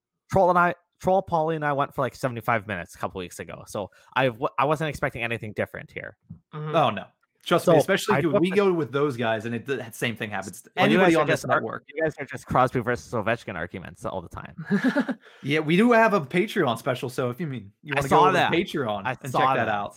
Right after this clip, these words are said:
Speaker 3: <laughs>
Speaker 1: Yeah. Uh, I do have to shout
Speaker 3: Exactly.
Speaker 1: out Horwat for having the Kopitar shirt, jersey set up for this. That's awesome.
Speaker 2: Absolutely. Absolutely.
Speaker 1: That's
Speaker 2: I'm a, I'm
Speaker 1: insane.
Speaker 2: a part Kings fan as well, so, like,
Speaker 1: Yeah. Well, like,
Speaker 2: whenever
Speaker 1: I, I will say I have a full, like, disclaimer.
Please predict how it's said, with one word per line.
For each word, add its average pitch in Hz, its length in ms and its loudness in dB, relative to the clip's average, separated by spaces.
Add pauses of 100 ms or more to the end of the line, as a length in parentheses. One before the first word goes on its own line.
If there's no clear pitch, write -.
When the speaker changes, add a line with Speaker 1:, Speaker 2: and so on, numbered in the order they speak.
(220)
Speaker 3:
<laughs> - 340 -10
Speaker 1:
Yeah. 104 320 -6 (380)
Uh, 131 240 -2
I 131 80 0
do 156 80 0
have 202 100 -2
to 117 120 -6
shout 170 240 0
Speaker 3:
Exactly. - 0 -
Speaker 1:
out - 180 -2
Horwat 131 420 0
for 123 100 -6
having 120 180 -2
the 113 80 -2
Kopitar 107 580 -6
shirt, 95 360 -8 (260)
jersey 117 380 -4
set 110 260 0
up 110 200 2
for 104 140 -2 (300)
this. 90 220 -4
That's 113 200 -4
awesome. 104 240 0
Speaker 2:
Absolutely. 175 540 0 (160)
Absolutely. 160 360 -2
Speaker 1:
That's 180 300 -2
Speaker 2:
I'm - 80 2
a, - 0 -
I'm 190 140 2
Speaker 1:
insane. 175 140 -2 (300)
Speaker 2:
a - 60 -16
part 190 260 2
Kings 175 360 -4
fan 160 260 -4
as 139 100 -8
well, 139 280 -6
so, 143 220 -12
like, 127 260 -12
Speaker 1:
Yeah. 101 220 2 (140)
Well, 151 180 6
like, 151 160 4
Speaker 2:
whenever 156 180 -4 (120)
Speaker 1:
I, 151 140 2 (160)
I 143 120 4
will 139 220 2
say 147 200 -2
I 120 80 4
have 131 120 0
a 139 60 -2
full, 127 400 -2
like, 120 240 -4
disclaimer. 113 640 -10